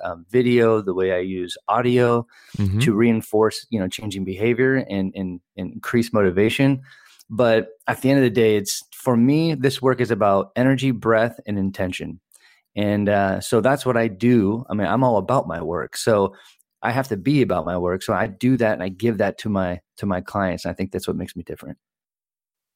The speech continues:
Speaker 2: Awesome. You know, just having that intent and saying, you know, "I'm gonna show up and I'm gonna really take the time to continue to amplify what I do for those I serve so I can
Speaker 1: Yep.
Speaker 2: provide the best,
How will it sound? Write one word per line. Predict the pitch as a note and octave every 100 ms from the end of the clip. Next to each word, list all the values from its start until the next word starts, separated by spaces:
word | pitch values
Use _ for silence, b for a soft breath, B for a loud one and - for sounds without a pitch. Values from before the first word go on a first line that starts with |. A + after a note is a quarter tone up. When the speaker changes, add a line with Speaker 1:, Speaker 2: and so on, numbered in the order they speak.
| _ _ _ _ -
Speaker 2:
Awesome. | G#2+ A#2+ - A2 F2 - b b b b b b
You | -
know, | F#2
just | G#2+ - _
having | - G2+ A2 A2+
that | G#2+ -
intent | F#2+ - G#2+
and | G#2+
saying, | - F#2+ F#2+
you | F#2+
know, | G2
"I'm | G2+
gonna | G#2+ F#2+
show | - G2
up | G2 -
and | F2+
I'm | F#2+
gonna | F#2 F#2
really | F#2 G2 F#2+ - b b b b _ _ _ -
take | A#2 G#2+
the |
time | G#2 - G2+ G2+
to | G2+ - F#2+ F#2
continue | - G2+ - A2 G2+
to | -
amplify | G2+ G2 G2+ F#2+ F#2
what | F2+ G#2
I | G#2
do | F#2+ G2+
for | G2+ - F2+
those | F#2+ F#2+
I | F2+
serve | - F#2 A#2 E3 - b b
so | - G2+
I |
can | G2+
Speaker 1:
Yep. |
Speaker 2:
provide | G2+ F2+ E2+
the | E2
best, | E2+ F2+ -